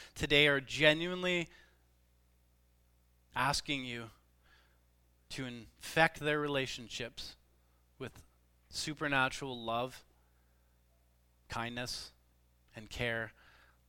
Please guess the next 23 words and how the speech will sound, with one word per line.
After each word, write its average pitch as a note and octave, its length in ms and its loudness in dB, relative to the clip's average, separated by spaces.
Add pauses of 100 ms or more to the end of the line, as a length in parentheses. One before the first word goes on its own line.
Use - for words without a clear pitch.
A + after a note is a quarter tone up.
(360)
Lord, C3 140 -10
I C#3 100 0
pray B2+ 260 -4
you A2 140 -10
would G2+ 120 -14
help F#2+ 240 -14
them. B2 160 -20 (880)
Forgive D3 340 0
us - 400 6 (760)
for C#3 100 -12
the B2+ 100 -8
way B2 200 0
we've A#2 300 -8
not A2 520 -4 (1200)
represented A#2 580 -8
you B2 120 -10
well, A2 320 -8 (1000)
and A#2 140 -14
help B2 240 -2
us - 400 -8 (240)
in A#2+ 80 -12
our A2+ 100 -8
futures. - 580 -16